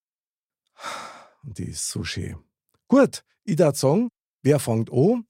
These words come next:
Andal, du als, äh, Schriftführer darfst bestimmen.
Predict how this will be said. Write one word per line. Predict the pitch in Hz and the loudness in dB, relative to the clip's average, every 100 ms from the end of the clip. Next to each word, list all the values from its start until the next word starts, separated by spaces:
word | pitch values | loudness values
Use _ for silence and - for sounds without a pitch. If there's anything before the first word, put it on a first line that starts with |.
| - | -4
Andal, | 127 185 196 | 0 2 2
du | 160 175 | 0 0
als, | 135 135 - - - | 0 0 -2 -8 -8
äh, | 117 107 | -6 -4
Schriftführer | 98 - - - 175 170 175 - _ _ _ _ _ _ | -4 -6 -6 0 2 2 0 -6 _ _ _ _ _ _
darfst | 127 123 - _ | 0 0 -4 _
bestimmen. | 120 - 170 202 208 | -6 0 2 2 0